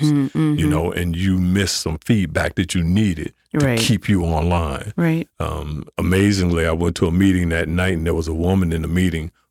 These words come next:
Speaker 2: who talked about the exact same issue I had,
Speaker 1: Mm-hmm.
Speaker 2: but she talked about how she got through it.
Speaker 1: Yeah.
Speaker 2: And I was looking at that like, "Wow,
Speaker 1: Yeah.
Speaker 2: I should have been here the whole time."
Speaker 1: Whole
Speaker 2: But,
Speaker 1: time.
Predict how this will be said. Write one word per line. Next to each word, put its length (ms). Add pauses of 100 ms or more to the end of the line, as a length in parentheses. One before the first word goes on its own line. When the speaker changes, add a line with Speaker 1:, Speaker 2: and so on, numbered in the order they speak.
Speaker 2:
who 80
talked 360
about 240
the 80
exact 400
same 240
issue 320
I 100
had, 400
Speaker 1:
Mm-hmm. 540
Speaker 2:
but 100
she 140
talked 280
about 180
how 120
she 160
got 260
through 280
it. 80 (240)
Speaker 1:
Yeah. 260 (240)
Speaker 2:
And 140
I 80
was 120
looking 220
at 60
that 180
like, 200
"Wow, 560
Speaker 1:
Yeah. 300 (140)
Speaker 2:
I 60
should 220
have 120
been 160
here 140
the 80
whole 240
time." 220
Speaker 1:
Whole 120
Speaker 2:
But, 140
Speaker 1:
time. 240